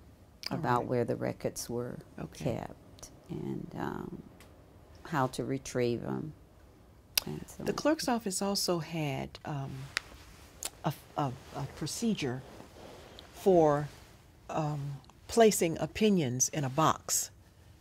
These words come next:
Speaker 1: that the press and lawyers could come in and look at. Am I correct?
Speaker 2: You mean on the counter, on the
Speaker 1: Yes.
Speaker 2: table?
Speaker 1: Yes.
Speaker 2: Yes. Orders.
Speaker 1: What was
Speaker 2: Yes.
Speaker 1: that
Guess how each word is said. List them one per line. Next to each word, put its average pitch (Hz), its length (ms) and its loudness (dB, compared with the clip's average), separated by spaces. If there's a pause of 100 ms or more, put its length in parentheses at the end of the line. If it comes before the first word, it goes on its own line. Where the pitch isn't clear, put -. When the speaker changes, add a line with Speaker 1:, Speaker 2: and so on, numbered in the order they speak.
(120)
Speaker 1:
that 156 320 2
the 160 80 2
press 170 520 6
and 147 260 0
lawyers 151 480 4
could - 200 -6
come 151 220 0
in 143 280 0
and 139 200 0
look 156 240 0
at. 113 220 -2 (160)
Am 160 160 0
I 160 260 -2 (200)
correct? 196 500 0 (1000)
Speaker 2:
You 156 140 2
mean 143 220 4
on 127 240 6
the 123 100 4
counter, 117 500 4
on 117 100 4
the 117 100 0
Speaker 1:
Yes. 143 360 10
Speaker 2:
table? 90 260 2 (180)
Speaker 1:
Yes. 165 180 2
Speaker 2:
Yes. - 500 0 (880)
Orders. 135 840 8 (760)
Speaker 1:
What 247 160 6
was 160 180 2
Speaker 2:
Yes. 151 60 -4
Speaker 1:
that 160 220 4